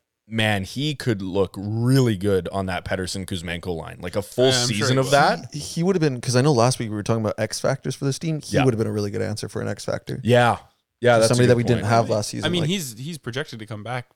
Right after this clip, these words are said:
Speaker 2: at the beginning of the season, so he still could be.
Speaker 1: Yeah,
Speaker 3: No,
Speaker 1: well
Speaker 3: no, like, I think he will be, but, like, just like we said,
Speaker 2: Yeah.
Speaker 3: like, Miller, Demko, like, he's another X factor for the
Speaker 2: Besser.
Speaker 3: team.
Speaker 1: Yeah, he, well, yeah, he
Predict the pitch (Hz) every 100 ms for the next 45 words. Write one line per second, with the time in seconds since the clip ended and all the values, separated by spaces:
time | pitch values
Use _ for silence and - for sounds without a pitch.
0 | - 107 113 127 120 104 127 123 110 117
1 | 120 127 175 247 147 110 _ - 147 120
2 | - 196 196 156 151 151 147 180 127 113
3 | 147 123 113 113 104 110 113 110 107 -
4 | 139 131 123 127 120 110 113 117 113 110
5 | 104 104 76 53 113 110 _ 117 110 107
6 | 110 107 101 139 131 123 120 117 113 _
7 | _ - - - 117 98 - - 110 110
8 | 113 104 - - - - _ _ _ _
9 | _ - 113 85 78 117 123 - 143 165
10 | 175 240 339 208 120